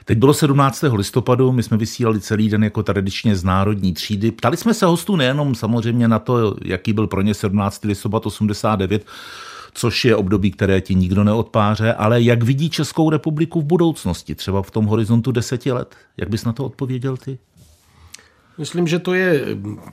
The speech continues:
Speaker 2: těžká otázka pro většinu lidí v-, z
Speaker 1: Hmm.
Speaker 2: rozvinutých zemí. Netýká se to vůbec jenom Česka, týká se to západní Evropy. Já jsem byl nedávno, eh, v-, ve Spojených státech, kde máme spoustu <clears throat> donorů, tím myslím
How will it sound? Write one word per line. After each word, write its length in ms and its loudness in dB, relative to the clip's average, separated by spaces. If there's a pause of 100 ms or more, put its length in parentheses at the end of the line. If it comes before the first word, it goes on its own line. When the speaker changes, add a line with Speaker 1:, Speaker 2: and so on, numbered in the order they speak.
Speaker 2:
těžká 380 -2
otázka 540 -2
pro 160 -2
většinu 540 2
lidí 300 0
v-, 180 -4 (120)
z 100 -6
Speaker 1:
Hmm. 100 2
Speaker 2:
rozvinutých 600 2
zemí. 260 -2
Netýká 440 -6
se 140 -4
to 120 -6
vůbec 340 -4
jenom 220 -2
Česka, 420 -6
týká 340 -12
se 160 -8
to 260 -8 (500)
západní 520 -4
Evropy. 640 -4
Já 60 -12
jsem 200 -8
byl 100 -6
nedávno, 520 -6 (100)
eh, 40 -6 (100)
v-, 240 -10 (240)
ve 100 -2
Spojených 440 0
státech, 480 -4 (120)
kde 180 -6
máme 280 -4
spoustu 580 -4 (300)
<clears throat> 640 0
donorů, 560 4
tím 200 -4
myslím 380 -6